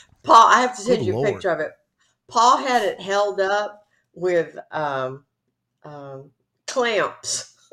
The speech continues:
Speaker 1: <laughs> orange clamps. Fi-, I duct taped it. That didn't work. So then he put clamps on it until I could get another computer. But I'm on the new
Speaker 2: Hilarious.
Speaker 1: computer now.
Speaker 2: That is
Speaker 1: So.
Speaker 2: so ghetto.
Speaker 1: And our trip to New Orleans, well, that was,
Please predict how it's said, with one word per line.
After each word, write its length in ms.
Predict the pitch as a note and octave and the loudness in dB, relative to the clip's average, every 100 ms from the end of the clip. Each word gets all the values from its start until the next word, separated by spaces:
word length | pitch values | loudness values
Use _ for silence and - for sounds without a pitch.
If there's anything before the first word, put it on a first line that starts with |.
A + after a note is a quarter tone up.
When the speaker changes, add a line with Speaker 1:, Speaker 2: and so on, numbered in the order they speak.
| - | -20
Speaker 1:
<laughs> 200 | _ _ | _ _
orange 460 | - A#3 G3 B3+ - | -2 -2 -2 -10 -8
clamps. 640 | C4+ G#3 E3 A2+ - - - - _ _ | -4 -2 -4 -6 -14 -18 -18 -20 _ _
Fi-, 340 | - C#4 F#4+ - - - | 4 4 4 -2 -2 2
I 220 | F4+ D4+ | 2 6
duct 340 | A#3 A#3 - | 6 6 2
taped 380 | - D#3 B2+ - | 0 0 0 -10
it. 260 | C#3+ B2+ C#3+ | -10 -10 0
That 240 | F3 F#3 | 0 2
didn't 260 | F3+ D#3 C#3+ | -4 -4 -4
work. 300 | D3+ C#3 D#3 | -4 -4 -6
So 140 | G3 | -10
then 180 | F3+ G3+ | -8 -6
he 80 | F#3+ | -8
put 300 | - F#3+ - | -8 -10 -8
clamps 460 | - F#3+ E3+ - F#3+ | -6 -4 -4 -6 -8
on 180 | D3+ | -8
it 180 | D3+ - _ - | -8 -12 _ -14
until 260 | F#3 F#3 G3 | -12 -6 -6
I 120 | D#3+ | -6
could 220 | E3 F3+ E3 | -6 -10 -6
get 100 | E3 | -6
another 300 | D3 C#3 - | -6 -8 -10
computer. 480 | - - - A2+ G#2 | -18 -20 -12 -10 -4
But 140 | C4 | -2
I'm 120 | - | 0
on 140 | G#3 G#2 | -2 -4
the 80 | |
new 60 | G2+ | -6
Speaker 2:
Hilarious. 200 | F2+ - | -8 -12
Speaker 1:
computer 380 | C3 C3+ C3 B2+ | -18 -16 -18 -18
now. 160 | C#2+ F2 - | -20 -16 -6
Speaker 2:
That 180 | B2 B2+ | -4 -4
is 140 | B2 | -4
Speaker 1:
So. 100 | - | -6
Speaker 2:
so 800 | - - A#2 A2 A2 G#2+ A2 - _ _ _ _ _ G#2+ | -6 -4 -4 -4 -4 -6 -8 -12 _ _ _ _ _ -12
ghetto. 460 | G2 D#2+ - - | -10 -10 -16 -6
Speaker 1:
And 160 | - G#3+ | 0 2
our 140 | G#3 | 2
trip 280 | G#3 D#4 C4+ | 2 0 0
to 100 | C#4+ | 0
New 160 | B3 A#3+ | -2 2
Orleans, 580 | G3+ G3+ G#3+ G#3+ G#3+ G#3 | 4 4 2 -2 -4 -4
well, 360 | F3+ F#3 F#3+ F3 | 0 2 2 0
that 320 | E3+ F3+ D3+ | -4 -4 -6
was, 480 | C3+ B2+ - - | -8 -8 -14 -18